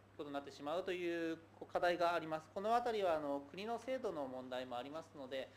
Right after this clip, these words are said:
市が、あの、単独でどうこうできるという部分は少ないのかもしれませんけれども、ぜひそのあたりもあのー、考慮を入れてですね、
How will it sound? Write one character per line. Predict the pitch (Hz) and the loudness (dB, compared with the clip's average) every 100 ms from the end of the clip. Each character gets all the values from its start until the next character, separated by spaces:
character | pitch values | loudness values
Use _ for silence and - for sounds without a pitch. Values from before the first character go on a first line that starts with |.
| - - - | -20 -20 -10
市 | - | 0
が、 | 214 131 - | 4 4 2
あ | - | -2
の、 | 127 131 | -2 -2
単 | 165 170 | -2 -2
独 | 165 | -2
で | 160 | -2
ど | 160 | -2
う | 165 | -2
こ | 143 | -2
う | |
で | 120 | -6
き | 120 | -6
る | 156 | -6
と | 127 | -6
い | 120 | -8
う | |
部 | 127 | -10
分 | 123 | -8
は | 113 - | -8 -10
少 | 175 | -8
な | 196 | -6
い | |
の | 170 | -6
か | 185 | -4
も | 175 | -4
し | 156 | -4
れ | 135 | -8
ま | 131 135 | -8 -8
せ | |
ん | 135 | -8
け | 127 | -8
れ | 117 | -8
ど | |
も、 | 117 | -8
ぜ | 139 | -6
ひ | 190 165 | -6 -4
そ | 165 | 0
の | 185 | 2
あ | 233 | 2
た | 226 | 0
り | 175 | 0
も | 127 123 - - - - | -4 -4 -12 -20 -20 -6
あ | 139 | -4
の | |
ー、 | 139 135 131 127 127 127 123 123 - | 0 2 4 4 4 4 4 2 2
考 | 220 220 | 4 6
慮 | |
を | 143 - - | 4 -2 -8
入 | 143 | -6
れ | 147 | -6
て | 185 | -6
で | 135 | -10
す | 127 | -8
ね、 | 120 | -10